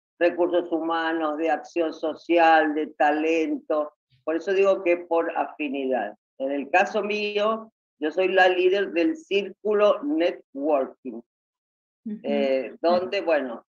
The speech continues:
Speaker 1: hay pymes, profesionales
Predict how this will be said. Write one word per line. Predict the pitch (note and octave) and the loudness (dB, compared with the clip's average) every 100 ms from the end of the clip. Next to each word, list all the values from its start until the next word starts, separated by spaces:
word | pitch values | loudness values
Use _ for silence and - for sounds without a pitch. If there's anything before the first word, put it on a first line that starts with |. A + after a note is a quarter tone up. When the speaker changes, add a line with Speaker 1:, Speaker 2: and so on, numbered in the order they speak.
| _ _ | _ _
Speaker 1:
hay | D3+ D#3 C#3+ C3 - _ _ _ _ | 0 0 0 -6 -14 _ _ _ _
pymes, | A3+ B3 B3 B3 B3 - - | -4 -2 0 0 -2 -6 -8
profesionales | - D#3+ E3 D#3 E3 E3 F#3+ G#3 G#3 G#3 A#3+ A3 | -2 -2 -2 -2 2 4 4 2 2 0 -4 -6